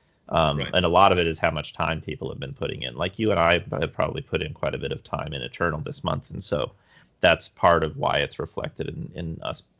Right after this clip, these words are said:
Speaker 1: having good scores.
Speaker 2: Mm-hmm.
Speaker 1: Uh, that's always gonna be a factor.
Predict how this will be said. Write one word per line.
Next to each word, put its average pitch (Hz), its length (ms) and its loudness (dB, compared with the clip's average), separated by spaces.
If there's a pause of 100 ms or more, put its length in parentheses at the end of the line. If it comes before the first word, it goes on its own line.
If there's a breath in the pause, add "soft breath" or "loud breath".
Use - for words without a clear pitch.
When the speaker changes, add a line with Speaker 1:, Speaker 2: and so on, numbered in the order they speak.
Speaker 1:
having 87 240 -2
good - 180 -12
scores. - 580 -6 (400)
Speaker 2:
Mm-hmm. 113 380 0 (200)
Speaker 1:
Uh, 78 300 2 (140)
that's 90 160 4
always 80 220 2
gonna 76 140 -6
be 71 80 -4
a 57 80 -6
factor. - 480 -6